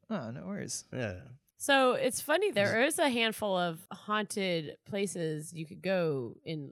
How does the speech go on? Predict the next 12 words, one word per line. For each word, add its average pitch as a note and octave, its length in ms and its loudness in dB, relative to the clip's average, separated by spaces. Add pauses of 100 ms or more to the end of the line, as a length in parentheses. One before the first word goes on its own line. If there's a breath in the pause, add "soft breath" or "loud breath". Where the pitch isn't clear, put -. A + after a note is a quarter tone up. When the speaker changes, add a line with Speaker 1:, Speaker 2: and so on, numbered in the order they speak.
Speaker 3:
Los - 260 -10
Angeles - 720 -6 (100)
in F3 220 -4
the E3+ 60 -4
bar F3 420 2
Speaker 2:
Mm. G#2 40 -8
Speaker 3:
world. F2+ 580 -16
There G#3 280 0
is F3 460 0
Yamashiro F#3 1900 -2
in D#3 80 -4
Hollywood. G3+ 640 -2